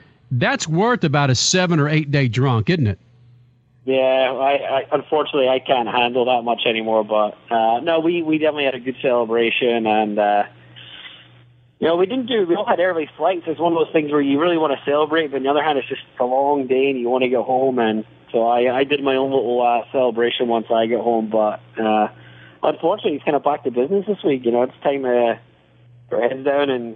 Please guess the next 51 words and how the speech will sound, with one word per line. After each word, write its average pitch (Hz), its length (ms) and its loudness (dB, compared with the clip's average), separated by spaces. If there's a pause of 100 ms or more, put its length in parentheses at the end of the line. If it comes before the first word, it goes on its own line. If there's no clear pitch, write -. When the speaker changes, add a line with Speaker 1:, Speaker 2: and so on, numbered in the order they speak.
(120)
Speaker 2:
go 123 160 -2
and 123 260 -4
try 196 200 -2
and 196 100 -2
win 127 100 -2
another 117 260 0
one. 127 220 -2
Well, 127 140 0
we 135 80 2
need 127 100 -2
to 131 60 -8
try 139 100 0
and 123 80 -2
win 120 120 -2
another 120 320 -2
four 117 200 0
here, 117 140 0
but 104 260 -2 (220)
it 117 80 -4
was 127 160 0
definitely, 113 520 0
uh, 107 160 2 (280)
one 170 120 0
of 165 60 2
those 151 100 0
ones, 151 200 0
I 139 80 0
guess, 131 260 0
on 127 160 -2
the, 117 220 -10
on 117 140 -6
the 117 140 -4
C 123 140 2
V. 120 140 2
I, 131 180 2
I 147 80 2
didn't 156 160 -2
realize 131 340 2
how, 117 300 0 (680)
I - 20 -6
mean, 151 140 2
obviously, 143 320 2
I, 123 300 0
I 123 40 -4
know 135 160 0
what 127 80 0
the 117 80 -2
Brickyard 120 500 0
means, 123 300 0 (100)
but 120 280 2 (480)
it's 117 140 -6